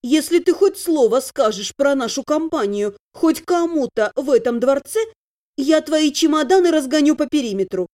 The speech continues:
Ясно?» Наша лекарь захлопала ресницами. «Елка, ты что, конспираторов заигралась?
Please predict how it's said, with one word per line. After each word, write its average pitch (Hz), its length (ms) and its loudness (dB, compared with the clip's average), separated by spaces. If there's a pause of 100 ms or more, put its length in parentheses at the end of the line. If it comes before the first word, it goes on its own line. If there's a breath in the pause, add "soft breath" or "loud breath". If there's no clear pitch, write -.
(160)
Ясно?» 240 540 -2 (760)
Наша 285 360 -4
лекарь 277 400 -2 (300)
захлопала 254 600 -2
ресницами. 196 720 -8 (560)
«Елка, 440 400 0 (260)
ты 466 160 4
что, 466 380 -2 (380)
конспираторов 370 920 0
заигралась? 508 720 -4